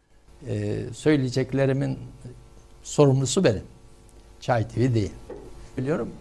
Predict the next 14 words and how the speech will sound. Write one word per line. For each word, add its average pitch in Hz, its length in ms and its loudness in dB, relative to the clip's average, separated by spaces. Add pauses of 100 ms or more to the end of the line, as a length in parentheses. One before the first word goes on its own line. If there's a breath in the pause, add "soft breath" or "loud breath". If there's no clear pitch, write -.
bütün 151 440 0
medyada 139 880 -2
çalışanlar, 131 640 -2
yönetenler 135 760 -2 (840 loud breath)
ülkelerine 160 720 2
yapılan 156 600 0
büyük 190 340 2
kötülükleri 151 840 -2
önceliğe 165 640 2
almak 156 460 0
kaydıyla 151 600 -2 (540 soft breath)
halka 156 380 -2
anlatmakla 160 840 -2 (160)
mecburdurlar. 139 680 -4